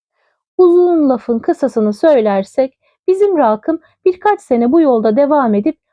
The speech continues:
ayda yirmi otuz lira kadar kazanmaya başladı. Fakat zavallı çocuk bu parayı kazanabilmek için yirmi dört saatlik gününden yalnız yedi saat kadarını uykuya,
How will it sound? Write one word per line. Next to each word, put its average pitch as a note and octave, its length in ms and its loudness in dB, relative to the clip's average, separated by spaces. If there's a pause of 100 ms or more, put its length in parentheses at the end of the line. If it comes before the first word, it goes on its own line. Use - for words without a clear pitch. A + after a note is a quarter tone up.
(140)
ayda E4 260 2
yirmi E4 400 0
otuz D4+ 360 -2
lira A#3 180 -2
kadar G#3+ 340 -2
kazanmaya A3 640 0
başladı. G3+ 500 -4 (960)
Fakat F4+ 320 -2
zavallı B3+ 440 0
çocuk A#3 360 -4 (240)
bu G#4 120 0
parayı B3+ 340 0
kazanabilmek C#4+ 720 -2
için C4+ 300 -6 (280)
yirmi D#4+ 280 2
dört F#4 220 -2
saatlik A3 520 -4
gününden B3 540 0 (260)
yalnız E4+ 400 0
yedi D4 200 0
saat G#3+ 340 -2
kadarını G3+ 440 -2
uykuya, G3+ 580 -2